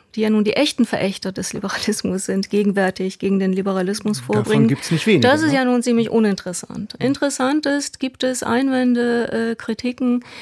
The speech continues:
Speaker 1: die den Liberalismus in seinem Urkern treffen. Also gibt es zum Beispiel Versprechen, Freiheitsversprechen,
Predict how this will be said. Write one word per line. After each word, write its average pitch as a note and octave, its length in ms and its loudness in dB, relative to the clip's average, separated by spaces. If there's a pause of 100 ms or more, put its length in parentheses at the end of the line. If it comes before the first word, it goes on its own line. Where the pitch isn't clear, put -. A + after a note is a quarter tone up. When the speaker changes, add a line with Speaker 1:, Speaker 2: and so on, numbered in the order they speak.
(140)
Speaker 1:
die A#3+ 80 0
den A#3 200 2
Liberalismus A3+ 800 0
in G#3+ 140 -2
seinem G#3+ 300 0
Urkern A#3 600 -2
treffen. - 560 -10
Also A3+ 260 -2
gibt C#4+ 220 -4
es C#4 120 -6
zum B3 140 -2
Beispiel A#3+ 320 0
Versprechen, - 640 -4
Freiheitsversprechen, B3 1400 -2